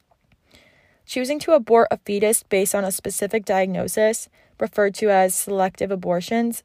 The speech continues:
like these in the U S, are mostly due to the implications of having a fetus with a life-altering condition or disorder. The social and psychological implications of a diagnosis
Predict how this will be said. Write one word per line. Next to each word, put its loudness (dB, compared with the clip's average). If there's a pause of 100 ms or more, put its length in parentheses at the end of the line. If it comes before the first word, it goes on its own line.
(120)
like 2
these -6
in -4
the -6
U -2
S, 0 (480)
are 2
mostly 0
due -6
to -12
the -2
implications -6
of -4
having -4
a -4
fetus -4
with -6
a -4
life-altering -2
condition -6
or -2
disorder. -6 (1080)
The 0
social 4
and -4
psychological 0
implications -6
of -4
a -12
diagnosis 0